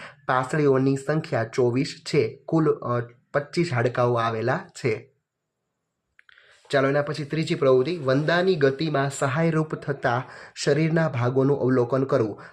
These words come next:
પદ્ધતિમાં શું આવશે? તો કે વંદાના શરીરનું અને તેની ગતિને જુઓ.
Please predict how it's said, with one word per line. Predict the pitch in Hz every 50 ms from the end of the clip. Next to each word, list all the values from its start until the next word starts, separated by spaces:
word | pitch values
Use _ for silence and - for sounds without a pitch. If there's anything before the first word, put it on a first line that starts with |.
| _ _ -
પદ્ધતિમાં | 139 131 - 156 143 147 147 147 151 151
શું | - 185 180 165
આવશે? | 143 139 - 143
તો | 143 135
કે | 127
વંદાના | 120 127 131 139 139 143 147 147 139
શરીરનું | 131 - 135 123 131 139 135 139 156 165 - -
અને | 127 131 135 127
તેની | 127 - 131 135 131
ગતિને | 120 120 120 117 - 120 117 123 143
જુઓ. | 135 123 139 131 117 107 95 -